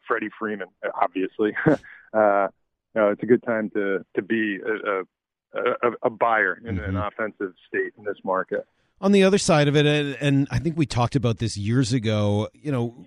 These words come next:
Speaker 2: f-, your, your mindset as it comes to free agent pitchers, w-, what is the concern level for guys who've reached free agency and are, uh, you know, of an age to have reached free agency and are looking for big contracts as a pitcher?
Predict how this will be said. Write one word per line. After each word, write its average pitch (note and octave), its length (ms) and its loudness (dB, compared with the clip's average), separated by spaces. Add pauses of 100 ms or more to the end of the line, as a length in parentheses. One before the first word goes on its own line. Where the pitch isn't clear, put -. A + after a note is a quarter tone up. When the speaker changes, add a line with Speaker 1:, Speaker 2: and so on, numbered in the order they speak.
Speaker 2:
f-, - 260 -18
your, D#3+ 300 0
your D#3 180 2
mindset D3 680 2
as A#2+ 160 2
it B2 140 -2
comes B2 380 2
to B2+ 120 0
free B2 340 -2
agent A2 340 -2
pitchers, F#2 680 -6 (400)
w-, E3 160 -6
what G#3+ 140 4
is E4+ 140 -4
the G3+ 100 2
concern C#3 640 0
level G#2+ 300 -2
for A2 180 -8
guys G#2 300 -2
who've G#2 300 -4
reached B2+ 360 -2
free B2 300 -2
agency A2 520 -2
and G2+ 100 -2
are, G2+ 280 -2
uh, A2+ 140 -8
you A#2 80 -6
know, G#2 80 -8
of G#2+ 160 -8
an A#2 120 -6
age B2 380 -4
to A#2+ 120 0
have F#2+ 140 -6
reached G#2+ 280 -4
free G#2 260 -4
agency G#2 540 -2
and G2 100 -2
are G2 80 -2
looking G#2 320 -4
for G2+ 140 -10
big F#2 280 -8
contracts F#2+ 560 -6
as E2+ 140 -8
a E2 40 -10
pitcher? D#2+ 360 -12